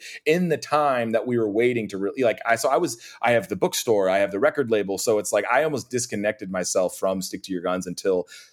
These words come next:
I got the, I got the word from the boys upstairs or whatever, uh, that we were gonna push, like, "Okay, resume,"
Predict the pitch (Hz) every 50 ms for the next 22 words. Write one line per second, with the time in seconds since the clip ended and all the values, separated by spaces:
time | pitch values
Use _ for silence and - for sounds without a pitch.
0 | _ _ _ _ _ _ - 101 104 104 104 104 104 98 104 107 104 98 - -
1 | 95 90 90 92 - _ 120 123 127 127 123 123 117 113 - 110 98 92 98 113
2 | 117 113 104 98 95 92 92 - - 104 95 92 92 90 - _ _ _ 87 82
3 | 95 101 98 127 139 135 127 120 107 120 117 - - - 143 147 131 117 104 98
4 | 95 95 95 101 92 92 90 90 87 85 87 90 - - - - - - - -
5 | 117 117 120 107 110 98 117 117 131 135 143 143 143 143 131 - - - 135 123
6 | - - - 131 127 113 104 101 - 135 120 135 120 107 98 98 104 101 98 113
7 | 104 90 80 76